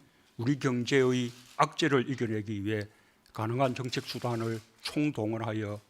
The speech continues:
대처해 왔습니다. 확장적 재정 정책으로 경제 활력과 성장을 뒷받침하고자 했고, 올해보다 내년이 더 나아질 수 있다는 희망을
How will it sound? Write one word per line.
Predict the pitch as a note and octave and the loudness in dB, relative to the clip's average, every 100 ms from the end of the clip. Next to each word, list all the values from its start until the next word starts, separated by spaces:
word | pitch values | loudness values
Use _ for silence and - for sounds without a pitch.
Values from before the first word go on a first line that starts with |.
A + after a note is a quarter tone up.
| _ - | _ -6
대처해 | G#2+ - B2 A#2 | -6 -2 0 0
왔습니다. | G#2 G2 - G2 F#2+ G2+ - - - - _ _ - - | 0 -4 -8 -10 -10 -12 -12 -20 -20 -20 _ _ -20 -16
확장적 | - D3 - C#3+ C#3 B2+ A#2+ - - | -4 -2 4 4 4 2 0 -6 -14
재정 | - A2+ A#2+ | -8 -4 -4
정책으로 | A#2 A2 - A#2+ G#2+ G#2+ A#2 G2+ - _ _ - | -2 -4 -2 -4 -4 -4 -4 -6 -14 _ _ -8
경제 | A2 A2 B2 | -4 0 0
활력과 | - B2+ A#2+ - A2+ | -2 -4 -4 -4 -6
성장을 | - F3 D#3 A#2+ A2 G#2 - _ | -2 2 6 6 4 -2 -12 _
뒷받침하고자 | - A2+ C3 A#2+ B2+ - A#2+ A2+ G#2+ G2+ - - | -8 -4 -2 -2 -4 -4 -6 -6 -6 -10 -12 -14
했고, | - - G2+ C3 - _ _ _ _ - | -16 -12 -12 -12 -14 _ _ _ _ 2
올해보다 | D3 C#3 C3 B2 B2+ A2 - - - - - | 4 4 2 2 2 2 -6 -20 -20 -18 -2
내년이 | A#2 B2+ C#3+ C#3 B2+ A2 - - | 2 6 6 6 4 2 -6 -10
더 | A#2 A#2 | -4 4
나아질 | C#3+ C#3 B2+ | 6 6 2
수 | - | -4
있다는 | A#2+ - A2+ A2 A2 - | -2 0 0 -2 -6 -10
희망을 | - D#3 C3 A2+ G#2 | 0 2 4 0 -2